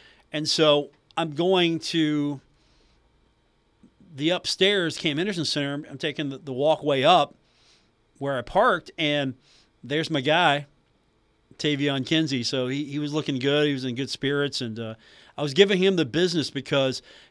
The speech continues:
you know, he was supposed to intern with me during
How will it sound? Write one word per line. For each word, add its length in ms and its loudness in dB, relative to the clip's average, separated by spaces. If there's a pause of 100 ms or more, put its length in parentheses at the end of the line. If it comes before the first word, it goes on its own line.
you 100 -12
know, 120 -12 (580)
he 500 0
was 480 -2 (1200)
supposed 460 2
to 120 2
intern 760 0
with 260 -2
me 560 2 (1600)
during 480 2